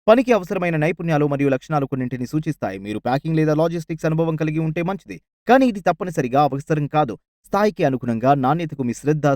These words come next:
శారీరక శక్తి మరియు జట్టుతో సహకరించడం ముఖ్యమైన అంశాలు. మీ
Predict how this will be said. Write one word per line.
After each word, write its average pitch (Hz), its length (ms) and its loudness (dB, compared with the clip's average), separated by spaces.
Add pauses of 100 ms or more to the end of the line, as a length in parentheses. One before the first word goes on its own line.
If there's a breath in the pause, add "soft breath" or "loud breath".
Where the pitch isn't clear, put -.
శారీరక 139 380 -2 (100)
శక్తి 151 220 -2 (100)
మరియు 123 240 -2
జట్టుతో 147 400 -2
సహకరించడం 139 560 -2
ముఖ్యమైన 160 400 -2
అంశాలు. 110 340 -2 (360)
మీ 143 80 10